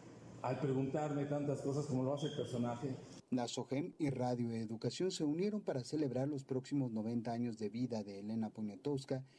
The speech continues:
Speaker 2: pero sobre todo de participar en los festejos por el Día Internacional del Libro y el Derecho de Autor, precisamente con la lectura de La piel del cielo. Ahora escuchemos a Gabriel Sosa Plata,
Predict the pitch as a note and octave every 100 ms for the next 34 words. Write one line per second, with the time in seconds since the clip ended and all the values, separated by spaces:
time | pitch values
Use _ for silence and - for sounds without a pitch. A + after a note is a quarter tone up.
0 | - - - D3 C#3+ E3 E3+ G3+ G#3 G#3+
1 | F#3 C3 A#2+ - C3 - D#3 D3+ C3 C3+
2 | C3 - C3 C3 C3+ C3 A2 G#2+ C3 C#3
3 | C3+ G#2+ G#2+ G#2 A2+ B2 B2 A2 G#2+ C3
4 | B2+ A2+ G2+ F#2+ G#2+ G#2+ A2+ G#2 F#2+ -
5 | A2 - _ - - B2 B2+ D#3 C#3+ B2+
6 | C3 C3 C3+ A#2+ G#2+ G2+ G#2 - C3 A#2+
7 | G#2+ G2 A#2+ A#2 A2+ A2 E3 D#3 A2 -
8 | _ _ _ - A#2 A2+ C#3+ D#3 C3+ G#2+
9 | - B2 A#2 A#2 G2+ G#2 A2+ C3+ C3 A2+
10 | A2 G#2 C#3+ C3+ A2+